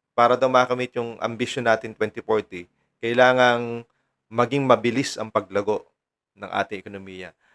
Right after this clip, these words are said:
Eh, paano bibilis? Ano?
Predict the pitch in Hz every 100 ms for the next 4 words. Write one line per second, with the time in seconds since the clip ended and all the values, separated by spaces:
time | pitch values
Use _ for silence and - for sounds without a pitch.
0 | _ - 156 175 175 180 165 165 131 123
1 | 143 - - - - - _ _ _ _
2 | _ _ _ _ _ _ 117 127